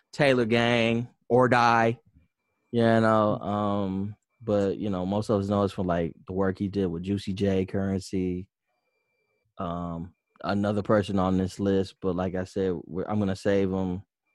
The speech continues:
'cause these are the top two guys, the recognizable guys that I'm saving for last. Um, and that's, um,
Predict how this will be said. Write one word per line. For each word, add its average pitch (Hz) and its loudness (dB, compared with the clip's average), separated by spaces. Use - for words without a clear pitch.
'cause 107 2
these 147 8
are 160 6
the 120 0
top 131 4
two 120 2
guys, 110 2
the 107 0
recognizable 107 2
guys 71 -10
that 92 -2
I'm 87 -4
saving 90 -4
for - -6
last. 82 -10
Um, 92 -6
and 95 -6
that's, 101 -8
um, 87 -4